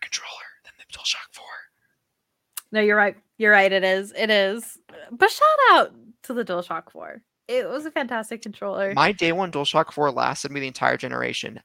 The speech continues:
Speaker 1: Never got a new
Speaker 2: Mm-hmm.
Speaker 1: controller. I got, only used the one that came with the console.
Speaker 2: Look at
Speaker 1: No
Speaker 2: this.
Speaker 1: drift, no issues.
Speaker 2: So
Speaker 1: I guess
Speaker 2: sexy.
Speaker 1: I'm an anomaly. So many people got extra controllers, but not me. It's awesome. Brie, you should get little controller stands from, like, Etsy or Amazon or something to put them up.
Speaker 2: Mm-hmm.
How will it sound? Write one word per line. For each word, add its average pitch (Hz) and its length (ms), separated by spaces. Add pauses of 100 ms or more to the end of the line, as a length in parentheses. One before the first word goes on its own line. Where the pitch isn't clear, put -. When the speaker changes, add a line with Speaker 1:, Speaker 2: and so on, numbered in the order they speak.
(120)
Speaker 1:
Never 147 260
got 156 120
a 147 40
new 147 60
Speaker 2:
Mm-hmm. 143 80
Speaker 1:
controller. 127 520
I 131 80
got, - 220
only 143 200
used 143 120
the 139 60
one 135 80
that 135 80
came 139 140
with 127 60
the - 60
console. - 380
Speaker 2:
Look 127 80 (100)
at - 100
Speaker 1:
No 139 120
Speaker 2:
this. 160 80
Speaker 1:
drift, 151 360
no 131 200
issues. 123 480 (380)
Speaker 2:
So - 300
Speaker 1:
I 127 140
guess 139 180
Speaker 2:
sexy. - 160
Speaker 1:
I'm 139 140
an 135 80
anomaly. 123 580 (140)
So - 160
many 131 140
people 131 200
got 120 140
extra - 180
controllers, 120 440
but - 80
not 113 160
me. 117 200 (1000)
It's - 100
awesome. 120 400 (140)
Brie, 143 140
you 135 60
should - 140
get 190 160
little 160 160
controller 131 400
stands 135 300
from, 131 140
like, 117 200
Etsy 131 260
or 120 60
Amazon 123 400
or 131 60
something 139 400
to - 100
put - 160
them 120 140
up. 120 160 (1080)
Speaker 2:
Mm-hmm. 208 260